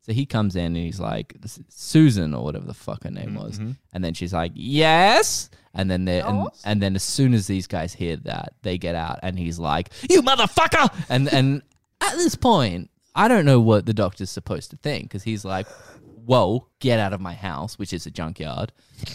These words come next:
Speaker 1: an indoor junkyard.
Speaker 3: <laughs>
Speaker 1: Regardless, it, it is indoor. It's indoors.
Speaker 2: I don't think it is.
Speaker 1: It is. They open doors to get in.
Speaker 2: I mean, it's, but it's, I mean,
Speaker 3: I
Speaker 2: that's
Speaker 3: thought
Speaker 2: like
Speaker 3: it was
Speaker 2: saying
Speaker 3: like a gate.
Speaker 2: I thought it was a gate. It wasn't a door.
Speaker 1: Okay.
Speaker 2: Like, there was no, like, roof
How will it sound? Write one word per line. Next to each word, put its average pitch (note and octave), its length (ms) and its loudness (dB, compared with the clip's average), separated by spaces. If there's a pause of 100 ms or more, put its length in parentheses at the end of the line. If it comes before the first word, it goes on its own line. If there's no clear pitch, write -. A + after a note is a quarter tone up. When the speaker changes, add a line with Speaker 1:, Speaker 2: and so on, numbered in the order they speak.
Speaker 1:
an G#2+ 160 -2
indoor F2+ 260 -4
junkyard. E2 560 -2 (100)
Speaker 3:
<laughs> - 1200 -6
Speaker 1:
Regardless, D#3 760 0 (160)
it, C#3 160 -2
it D3 140 2
is D#3 180 6
indoor. G#2 380 2 (180)
It's - 200 -2
indoors. E3+ 920 4 (160)
Speaker 2:
I E3+ 80 0
don't F4 180 0
think C3+ 200 -2
it A2+ 100 0
is. F#2 340 -10
Speaker 1:
It - 80 -2
is. G3+ 200 6
They E3+ 140 4
open C#3+ 280 6
doors A#2+ 380 2
to A2 80 -6
get A2 180 0
in. D#3 340 -2 (160)
Speaker 2:
I F#3 140 0
mean, G#3 160 0
it's, G3 160 -4
but G3+ 160 -2
it's, F#3+ 160 -4
I F#3+ 80 2
mean, G3+ 220 -2
Speaker 3:
I - 180 -14
Speaker 2:
that's G#3 200 2
Speaker 3:
thought F#4+ 60 6
Speaker 2:
like A4+ 80 6
Speaker 3:
it A#4 60 4
was A#4 140 2
Speaker 2:
saying G4 200 4
Speaker 3:
like G#4 100 2
a - 100 -4
gate. G3 300 -2 (280)
Speaker 2:
I E3 160 2
thought E3 160 2
it C#3 40 -2
was G#2+ 100 -6
a G#2 80 -6
gate. F2 320 -6
It C#3 160 -4
wasn't C#3+ 240 2
a G#2 60 -2
door. G2+ 420 -2
Speaker 1:
Okay. D#2 240 -4
Speaker 2:
Like, C3 100 0
there F3+ 120 2
was F#3 100 0
no, A3 180 0
like, C3+ 240 2
roof G#2+ 680 -4